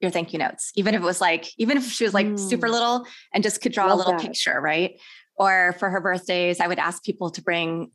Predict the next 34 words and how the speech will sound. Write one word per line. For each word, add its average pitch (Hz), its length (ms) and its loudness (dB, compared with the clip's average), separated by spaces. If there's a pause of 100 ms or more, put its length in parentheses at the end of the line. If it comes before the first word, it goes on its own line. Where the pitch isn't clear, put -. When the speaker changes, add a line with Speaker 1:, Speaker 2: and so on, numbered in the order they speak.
Speaker 1:
a 196 60 0
toy 180 420 0
or 165 180 0
a 160 120 -4
stuffed - 280 -4
animal 170 260 -2
or 156 80 0
something 160 500 -2
to 175 100 -12
donate, 165 600 0
or, 165 100 0
like, 160 180 -2
make 180 160 -2
her 175 140 -4
clean 190 220 0
out 175 220 2
stuff 160 400 -2
and 180 100 0
donate 170 320 0
stuff - 260 -2
before - 240 -4
she - 140 -4
got - 180 -2
new 160 140 -2
stuff. 160 340 -4 (220)
So 208 380 6
I, 190 200 6
Speaker 2:
Mm. 170 140 -4
Speaker 1:
I, 185 240 2 (200)
I 190 380 0 (240)
think 240 180 4
it's 233 140 -2
so 214 180 2
important 185 640 -2